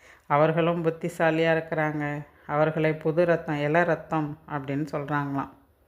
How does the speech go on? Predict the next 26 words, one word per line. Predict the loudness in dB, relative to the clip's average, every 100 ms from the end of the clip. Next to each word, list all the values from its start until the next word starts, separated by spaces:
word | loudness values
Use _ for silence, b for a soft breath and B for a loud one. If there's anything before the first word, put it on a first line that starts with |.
| B B B 0
பாபா | 2 4 2 2
சொல்றாரு, | 2 4 4 4
"இப்பொழுது | 0 0 0 2 0
இந்த | 0 0
இள | 2 2
ரத்தத்துக்கான | 2 0 0 -2 -2 0 0 -2
விஷயம்லாம் | -2 -4 -2 0
இங்க | 0 0
ஒண்ணும் | 0 -2 -2
கிடையாது. | -2 2 0 0 -10 -20 _ _ B B B 0
அவங்க | 2 4 4 2
வேணா | 4 4
ரத்த | 4 2 0
சம்பந்தப்பட்ட | 0 -2 0 -2 0 -2 -2
விஷயங்கள்ல | -2 -2 -4 -2 0 0 0
ஈடுபடட்டும். | 0 -2 -4 -6 -4 -4 -2
உங்களுடையது | 2 4 4 2 0 0 0
ஆன்மீக | 0 0 0 0 -2 -4
சம்பந்தம்." | -6 -6 -6 -6 -6 -6 -6 -8 -12 _ _ _ _ b b b b 0
பாபா, | 4 6 6 4
"நான் | 2 2 2
உங்களோடது | 2 2 0
ரெண்டு | 0 0 0 2
மாத | 2 4 2
குழந்தையா | 0 -4 -2 0 0
இருக்கான்னு" | -2 -6